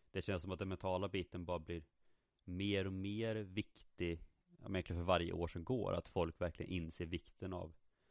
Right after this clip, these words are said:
den mentala styrkan, alltså både i tävlingssammanhang men även här då i träningssammanhang. För att hade inte Nils haft den mentala styrkan som han har, då hade han aldrig klarat av att hålla det här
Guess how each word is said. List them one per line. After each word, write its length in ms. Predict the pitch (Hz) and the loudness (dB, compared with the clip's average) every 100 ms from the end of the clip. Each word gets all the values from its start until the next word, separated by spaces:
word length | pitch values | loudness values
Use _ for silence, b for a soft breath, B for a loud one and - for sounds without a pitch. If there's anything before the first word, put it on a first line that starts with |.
| _ _ _ | _ _ _
den 120 | - 90 | -2 -2
mentala 400 | 85 87 82 85 | 0 0 0 0
styrkan, 540 | - 87 76 107 92 | -2 -2 -2 -2 -2
alltså 140 | 80 | -2
både 280 | 85 87 82 | -4 -2 -2
i 40 | 85 | 2
tävlingssammanhang 720 | 120 92 85 90 85 82 87 | 4 4 2 -2 0 0 0
men 120 | 90 | 0
även 380 | 85 82 90 87 | 0 0 -4 -2
här 260 | 95 101 | 0 2
då 160 | 85 87 - | 0 -4 -8
i 60 | 87 | -4
träningssammanhang. 840 | 95 85 85 - - 90 107 - | 2 2 0 -4 -2 0 0 0
För 100 | 95 | -2
att 140 | - b b b b b | -2 b b b b b
hade 220 | 98 92 | 4 6
inte 160 | 87 120 | 6 6
Nils 200 | 95 - | 6 6
haft 220 | 123 - | 4 4
den 80 | 90 | 0
mentala 280 | 90 85 | 2 2
styrkan 360 | 82 90 80 82 | 2 0 0 -4
som 100 | 87 | -4
han 100 | 82 | -4
har, 420 | - 101 98 120 - _ - _ _ _ - - | 0 2 2 2 -2 _ -20 _ _ _ -20 -20
då 160 | - 87 | -4 2
hade 120 | 85 | 4
han 120 | 85 - | 2 2
aldrig 480 | 98 92 85 85 92 | 6 6 6 -2 0
klarat 220 | 95 85 | 0 0
av 120 | 85 | 0
att 60 | 85 | -2
hålla 260 | 87 85 92 | -2 0 0
det 100 | 92 | 2
här 260 | 85 82 | 0 -2